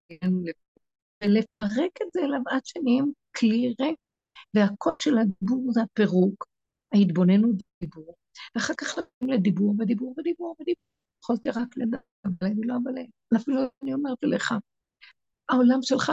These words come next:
זקוק לך, אי אפשר. למה יושב שם מלך זקן וכסיל כל כך הרבה זמן על ההנהגה של העולם? ואתה שותק, מלך עלוב, מלך עלוב שלך, למה אתה נותן לו כל כך הרבה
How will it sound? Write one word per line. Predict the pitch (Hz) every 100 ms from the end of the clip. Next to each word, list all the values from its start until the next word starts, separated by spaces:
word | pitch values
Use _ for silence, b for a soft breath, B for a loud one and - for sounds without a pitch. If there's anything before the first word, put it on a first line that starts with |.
| 220
זקוק | 247 - 240 -
לך, | 247 - -
אי | 320
אפשר. | - - 196 170 185 _ B - -
למה | 302 - -
יושב | -
שם | 320 - 269
מלך | 254 269 254
זקן | 202 180 220 208
וכסיל | 202 - 226 190
כל | -
כך | - - _ _
הרבה | 175 165
זמן | 170 185
על | 170 156
ההנהגה | 160 160 143 156
של | - 196
העולם? | 160 160 165 - B 285
ואתה | 294 285
שותק, | - 214 - 190 170 -
מלך | 185 208 202
עלוב, | 262 175 196 208 160 - _ _ - B -
מלך | 240 277 247
עלוב | - 220 226
שלך, | - - - 208
למה | 190 294 415
אתה | -
נותן | 320 - - 311
לו | 330
כל | - 208 -
כך | - - -
הרבה | 202 214 180